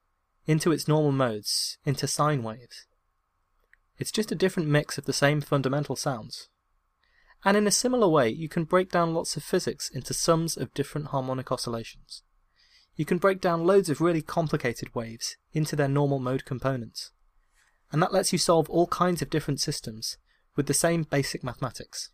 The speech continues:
There's another really good reason that physicists grow to love the harmonic oscillator equation. In some ways,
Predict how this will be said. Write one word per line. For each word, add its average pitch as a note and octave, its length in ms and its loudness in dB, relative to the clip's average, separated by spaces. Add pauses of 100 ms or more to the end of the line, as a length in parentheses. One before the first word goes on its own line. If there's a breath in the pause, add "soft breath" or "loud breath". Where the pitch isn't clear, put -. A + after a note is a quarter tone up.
(2500 soft breath)
There's F#3 120 6
another B3 220 6
really C3 160 6
good B2+ 180 0
reason B2 380 0
that C#3+ 160 -4
physicists D3 380 2
grow C#3 160 4
to C#3+ 100 0
love B2+ 160 4
the B2 100 -2
harmonic C3 340 0
oscillator B2 420 -4
equation. B2 420 -12 (1080)
In C#3+ 60 -2
some C4 240 4
ways, A3 260 6